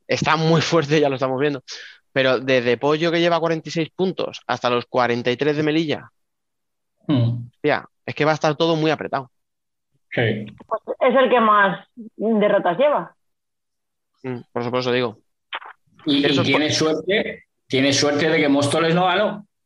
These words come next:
Speaker 3: Eso es.
Speaker 2: Porque si, <laughs> porque si llega a ganar Móstoles, entonces ya la hubiera sido
Speaker 1: Cosa,
Speaker 2: ya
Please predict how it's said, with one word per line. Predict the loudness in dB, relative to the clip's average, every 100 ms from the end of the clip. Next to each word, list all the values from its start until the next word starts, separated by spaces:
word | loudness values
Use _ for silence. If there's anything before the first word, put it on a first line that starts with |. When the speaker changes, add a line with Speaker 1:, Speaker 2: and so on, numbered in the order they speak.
| _ _ _ _ _ _ _ _ _ _ _
Speaker 3:
Eso | -4 -2 -4
es. | -2
Speaker 2:
Porque | -2 0
si, | -2 -6
<laughs> | -6 -4 0
porque | 0 0
si | 2 2
llega | 2 0
a | 0
ganar | 2 2
Móstoles, | 0 0 0 0
entonces | -2 -2 0 0
ya | 0
la | 0 0 -2
hubiera | -2 0 0
sido | 0 2
Speaker 1:
Cosa, | 2 0
Speaker 2:
ya | 0 0 -2